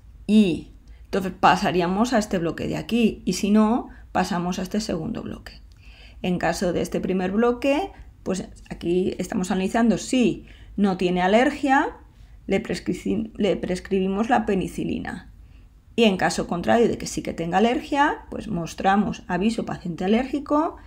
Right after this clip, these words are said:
y le prescribimos alergia, buscar antibiótico tolerado. Si la fiebre, hemos visto que si la fiebre era menor o igual a treinta y siete coma cinco, pues se le prescribe directamente la aspirina. Finalmente,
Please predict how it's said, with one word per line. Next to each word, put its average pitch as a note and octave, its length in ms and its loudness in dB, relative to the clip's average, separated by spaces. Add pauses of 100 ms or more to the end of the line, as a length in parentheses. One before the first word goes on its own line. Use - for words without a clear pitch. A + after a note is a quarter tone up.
(240)
y - 60 -6
le G3+ 100 4
prescribimos G#3+ 880 2 (200)
alergia, G3+ 480 0
buscar G3 320 -2
antibiótico F#3 560 -2
tolerado. - 480 -8 (960)
Si - 280 2
la F#3 140 6
fiebre, A#3 360 2
hemos F#3 200 -2
visto B3+ 380 -2
que - 80 -10
si - 120 -6
la E3 140 -4
fiebre G#3 360 2
era A3 140 6
menor E3 280 -2
o - 20 0
igual F3+ 200 2
a - 40 2
treinta - 180 -2
y - 40 -8
siete E3+ 160 -4
coma G#3+ 180 2
cinco, D4 520 -2 (240)
pues A3 180 -2
se A3+ 80 0
le G3+ 100 2
prescribe F3+ 360 -4
directamente D3+ 500 -6
la - 80 -8
aspirina. - 480 -18 (2250)
Finalmente, C#4+ 760 2